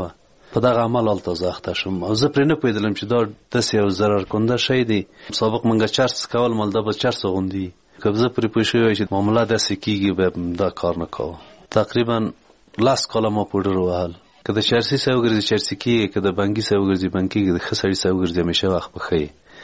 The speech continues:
نو مونږ غلط خلکو سره ګشت ګذار کړی دی. سابق که ما چرس هم څکول، خو د خپل کور ته به تلمه، خپل ماشومانو ته د یوه مړۍ ډوډۍ ښه بد ما پیدا کول. ټول راس آرامه وو. بس ما چې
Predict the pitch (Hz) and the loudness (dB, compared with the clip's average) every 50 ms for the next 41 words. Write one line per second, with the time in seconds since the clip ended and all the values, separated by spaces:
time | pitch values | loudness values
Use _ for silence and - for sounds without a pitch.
0 | - - - 107 107 107 117 117 113 110 101 95 104 - - - - 95 90 101 | -20 -12 -6 -2 0 2 2 2 2 2 0 -2 -4 -14 -14 -6 -4 -2 2 4
1 | 117 127 127 - - - - 104 98 - - - - - 95 90 - - _ _ | 4 4 2 0 -6 -4 -2 -2 -2 -2 -4 -4 -2 0 0 0 -2 -4 _ _
2 | _ _ - - 98 90 - - - 87 95 95 87 - 92 90 87 - - 87 | _ _ -6 -2 -2 -2 -2 -2 -6 -6 -6 -6 -4 -2 -2 -2 -2 -2 -4 -4
3 | 90 90 90 90 87 87 - _ _ _ _ _ _ - - - - 107 110 113 | -4 -4 -6 -8 -10 -12 -12 _ _ _ _ _ _ -6 -4 0 2 2 2 2
4 | 127 120 - - - 104 110 117 113 - - 123 117 - - 113 107 110 - - | 0 -2 -4 -4 -4 -2 -2 -2 -2 0 0 0 0 0 -2 -2 -2 -2 -4 -2
5 | - 110 113 113 107 104 - 104 95 95 - - - 110 107 98 - - 110 107 | 0 2 2 0 0 -2 -4 -2 -2 -2 -4 -4 -4 -2 -2 -2 -2 0 0 0
6 | 104 - 110 95 92 98 - - - 107 104 104 95 87 - _ _ _ - - | 0 0 -2 -2 -2 -4 -4 -2 -4 -2 0 0 -2 -2 -6 _ _ _ -20 -12
7 | - - 104 101 101 98 92 - - 107 104 104 101 101 92 - 95 90 92 92 | -2 0 2 2 2 2 0 -2 0 0 0 0 0 -2 -2 0 -2 0 0 2
8 | 90 92 92 87 92 95 95 95 95 101 98 98 95 92 92 87 90 95 92 98 | 2 2 0 -2 -2 -2 0 0 2 2 2 0 2 2 0 2 2 2 2 2
9 | 95 92 87 - - - - 98 90 87 95 92 87 - _ _ _ - - 101 | 2 0 0 -4 -12 -6 -4 -4 -2 0 0 -2 -2 -4 _ _ _ -12 -6 -4
10 | 95 90 - - 90 85 85 78 - - 87 87 87 82 - - - - - - | -4 -2 0 0 0 0 0 -2 -2 -2 -2 -2 -2 -4 -6 -14 -20 -20 -20 -18
11 | - - - - - - - - 139 139 123 107 104 98 - - 101 92 92 98 | -18 -18 -18 -20 -20 -12 -4 0 2 2 2 2 0 0 0 0 0 0 2 2
12 | 95 90 90 87 85 85 - _ _ _ - - - - _ - 98 98 - 113 | 0 0 -2 -6 -6 -8 -12 _ _ _ -20 -20 -20 -16 _ -4 -4 -2 0 2
13 | 110 120 120 - | 2 2 0 -2